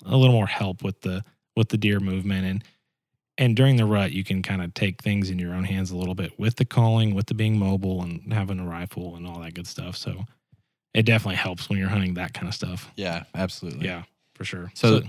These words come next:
Speaker 2: so if we had to say the three things, it would be the first is scouting.
Speaker 1: Yeah.
Speaker 2: And, and that's everything from preseason to in season to all the way up to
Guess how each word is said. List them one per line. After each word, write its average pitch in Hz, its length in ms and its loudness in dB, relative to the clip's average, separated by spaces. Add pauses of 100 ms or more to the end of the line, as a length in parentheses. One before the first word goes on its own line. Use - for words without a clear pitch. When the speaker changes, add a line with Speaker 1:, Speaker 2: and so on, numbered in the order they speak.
Speaker 2:
so 110 200 0
if 101 140 2
we 107 80 8
had 107 140 6
to 101 80 2
say 107 200 2
the 98 100 2
three 104 240 2
things, 95 380 -2
it 82 80 -4
would 87 140 -6
be 92 160 -4
the 82 320 -4 (300)
first 127 340 2
is 110 140 -2
scouting. - 500 -4
Speaker 1:
Yeah. 95 220 -2 (360)
Speaker 2:
And, 98 240 -4
and 98 180 -2
that's 101 380 -2 (360)
everything 107 360 0
from 92 200 -12
preseason 104 720 -2
to 90 320 -8 (100)
in 101 140 -2
season 92 420 -4
to 92 340 -6
all 113 200 4
the 117 80 4
way 110 160 6
up 101 160 2
to 95 360 0